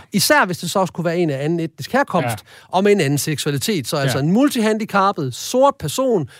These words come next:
Speaker 2: Ja.
Speaker 1: der også var homoseksuel.
Speaker 2: Ja.
Speaker 1: Det kunne være fedt. Eller
Speaker 2: Yes.
Speaker 1: transperson. Det, det
Speaker 2: Ja.
Speaker 1: kunne være super fedt. Så
Speaker 2: Ja.
Speaker 1: kan jeg tjekke den af, og så kan
Speaker 2: Yes.
Speaker 1: jeg rense mig.
Speaker 2: Yes.
Speaker 1: Så kan jeg s-, stå rent. Og, og, og det er jo så, det er jo så problemet, vi har, når vi skal lave de her udsendelser, det er,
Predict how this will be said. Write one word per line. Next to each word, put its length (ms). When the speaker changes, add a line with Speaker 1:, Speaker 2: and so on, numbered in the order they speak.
Speaker 2:
Ja. 80
Speaker 1:
der 80
også 340
var 380
homoseksuel. 540
Speaker 2:
Ja. 200
Speaker 1:
Det 80
kunne 80
være 100
fedt. 280
Eller 120
Speaker 2:
Yes. 80
Speaker 1:
transperson. 440
Det, 120
det 160
Speaker 2:
Ja. 60
Speaker 1:
kunne 80
være 100
super 260
fedt. 220
Så 100
Speaker 2:
Ja. 40
Speaker 1:
kan 140
jeg 80
tjekke 340
den 120
af, 160
og 60
så 100
kan 100
Speaker 2:
Yes. 60
Speaker 1:
jeg 100
rense 300
mig. 220
Speaker 2:
Yes. 140
Speaker 1:
Så 140
kan 100
jeg 120
s-, 200
stå 220
rent. 380
Og, 100
og, 100
og 200
det 60
er 40
jo 80
så, 240
det 160
er 40
jo 40
så 160
problemet, 540
vi 80
har, 280
når 100
vi 100
skal 140
lave 180
de 40
her 100
udsendelser, 360
det 140
er, 100